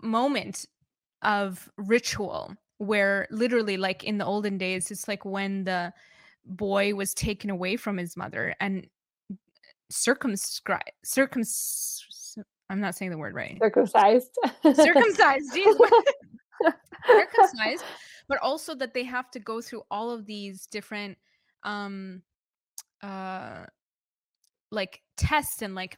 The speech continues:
Speaker 1: obstacles and kind of overcome themselves. And that the last point, it was circumcision, was, like, the final and most painful thing. And it required to be kind of almost, like, ripped away from the mother because the mother would not be able to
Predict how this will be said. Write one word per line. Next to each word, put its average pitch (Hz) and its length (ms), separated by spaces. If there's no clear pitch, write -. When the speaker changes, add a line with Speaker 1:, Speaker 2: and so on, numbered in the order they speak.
Speaker 1:
obstacles 226 840
and 208 140
kind 220 220
of 208 160
overcome 220 500
themselves. 185 560
And 214 160
that 196 140
the 190 60
last 196 400
point, 214 340
it 202 100
was 196 300
circumcision, 185 760
was, 175 180
like, 180 180
the 185 80
final 175 560
and 208 140
most 185 240
painful - 440
thing. - 380
And 240 140
it 226 120
required 214 840
to 226 100
be 214 460
kind 202 280
of 196 200
almost, 202 260
like, 175 140
ripped 208 600
away 190 340
from 190 280
the 180 80
mother 185 500
because 208 360
the 202 80
mother 202 400
would 185 280
not 196 540
be 180 220
able 180 340
to - 440